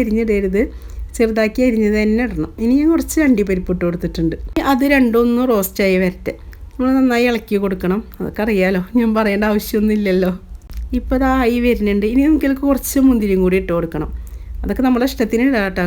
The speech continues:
കൂട്ടും ചെയ്യാം, കുറക്കും ചെയ്യാം. കുറച്ച് ഇട്ട് കൊടുത്തിട്ടുള്ളൂ. അപ്പോൾ ഇപ്പോൾ അണ്ടിപ്പരിപ്പും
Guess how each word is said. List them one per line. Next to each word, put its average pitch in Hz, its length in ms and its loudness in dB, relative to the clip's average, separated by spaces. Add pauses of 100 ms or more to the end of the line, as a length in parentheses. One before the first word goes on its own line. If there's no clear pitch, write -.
കൂട്ടും 185 400 0
ചെയ്യാം, 277 220 2
കുറക്കും 262 380 0
ചെയ്യാം. 196 280 0
കുറച്ച് 226 280 -2
ഇട്ട് 220 140 -4
കൊടുത്തിട്ടുള്ളൂ. 202 560 -2 (560)
അപ്പോൾ 240 180 -2 (280)
ഇപ്പോൾ 302 200 0 (260)
അണ്ടിപ്പരിപ്പും 262 520 2